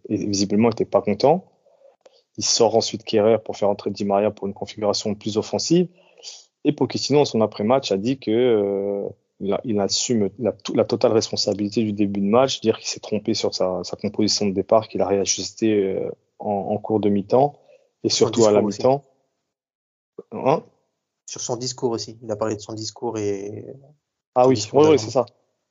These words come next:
Speaker 1: Et que, que il s'est trompé et puis qu'il a réajusté, euh,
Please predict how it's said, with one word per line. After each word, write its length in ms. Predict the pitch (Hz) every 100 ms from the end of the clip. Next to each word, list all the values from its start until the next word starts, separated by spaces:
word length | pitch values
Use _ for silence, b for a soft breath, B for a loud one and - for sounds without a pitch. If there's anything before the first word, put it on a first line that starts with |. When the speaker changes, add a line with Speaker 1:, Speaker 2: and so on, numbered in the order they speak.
| _ _ _ -
Speaker 1:
Et 320 | 104 101 101
que, 380 | - 104 101 104
que 500 | 101 101 98 95 95
il 120 | -
s'est 140 | - 107
trompé 520 | - 107 147 214 135
et 60 | 104
puis 420 | - 104 101 98
qu'il 140 | - 101
a 40 |
réajusté, 760 | 104 101 101 - - 110 104 98
euh, 160 | 98